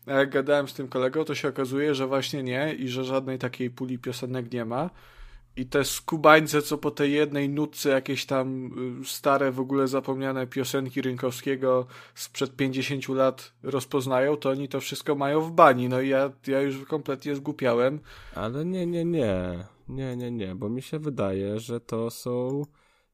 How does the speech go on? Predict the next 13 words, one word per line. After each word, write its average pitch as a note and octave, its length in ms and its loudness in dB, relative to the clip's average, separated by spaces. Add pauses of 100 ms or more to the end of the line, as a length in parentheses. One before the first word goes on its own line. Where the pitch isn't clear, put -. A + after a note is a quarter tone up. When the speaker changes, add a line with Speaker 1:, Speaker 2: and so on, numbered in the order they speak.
(420)
Speaker 2:
y, B2+ 40 -6
znane, C3 520 -4
t-, C3+ 160 -10 (180)
grane C3 400 -2
takie D#3 280 -8
znane A#3+ 400 0
właśnie A2 420 0
piosenki, G2 640 -2
utwory. F#2 580 0
Także G2 320 -2
jak G#2+ 200 0
masz A#2 220 -2
tam, A#2 360 -2